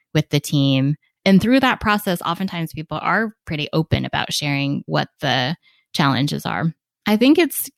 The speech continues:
continuing to stay open and seeing some of it for yourself to be able to make good judgments, but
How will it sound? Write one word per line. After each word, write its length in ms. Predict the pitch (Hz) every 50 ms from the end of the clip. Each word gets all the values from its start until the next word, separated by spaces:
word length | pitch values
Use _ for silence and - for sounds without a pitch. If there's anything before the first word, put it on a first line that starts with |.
| -
continuing 540 | - - 214 196 - 214 220 226 226 233 226
to 100 | - 202
stay 720 | 190 - - - - 160 151 156 156 156 156 156 160 170 _ _ _ _ _ -
open 640 | 156 151 156 - - 180 185 208 226 247 254 247 - _ _ _ _ _ _ _ _ _ _ -
and 580 | 170 170 160 156 151 151 147 147 147 147 - - _ _ _ _ -
seeing 500 | - - - 208 202 208 226 240 254 254
some 300 | 247 - - 226 226 233
of 140 | 226 214 220
it 180 | 214 214 - - _
for 120 | - 196
yourself 720 | 190 185 185 180 180 - - 165 160 196 277 - - _ _ -
to 100 | 247 226
be 160 | 202 220 208
able 280 | 208 202 202 214 208
to 100 | - -
make 460 | 220 208 208 202 196 196 - _ _ _ -
good 240 | - 196 196 185 180
judgments, 680 | - 180 175 175 - - 196 202 220 254 294 - - - _ _ _ _ - - - _ _ _ _ _ _ _
but 140 | - 226